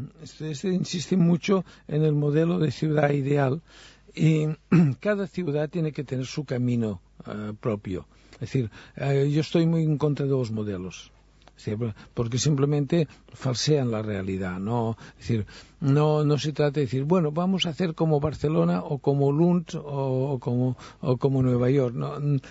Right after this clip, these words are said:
cada ciudad tiene que su-, se pueden tener criterios, puedes aprender de los otros,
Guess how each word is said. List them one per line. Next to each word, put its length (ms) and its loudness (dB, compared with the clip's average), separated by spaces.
cada 260 2
ciudad 240 0
tiene 220 0
que 140 -2
su-, 260 -4
se 160 -2
pueden 260 4
tener 320 -4
criterios, 600 -2
puedes 280 2
aprender 480 -2
de 200 0
los 220 0
otros, 480 0